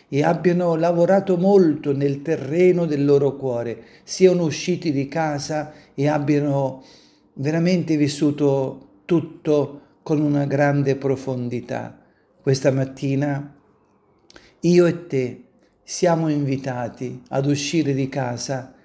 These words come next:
ed ascoltare profondamente la voce di Gesù che ci chiama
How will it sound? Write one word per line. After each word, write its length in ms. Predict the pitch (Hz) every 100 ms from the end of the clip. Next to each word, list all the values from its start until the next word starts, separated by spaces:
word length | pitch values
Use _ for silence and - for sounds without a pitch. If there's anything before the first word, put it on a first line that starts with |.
| _
ed 180 | 143 135
ascoltare 680 | 139 - 147 139 151 143 139
profondamente 1300 | 143 135 139 139 139 135 120 110 110 - 127 123 - _ _ -
la 120 | 143
voce 400 | 127 135 131 139
di 120 | 135 131
Gesù 340 | 135 127 143
che 160 | 139 -
ci 220 | - 123
chiama 680 | 139 127 120 120 113 -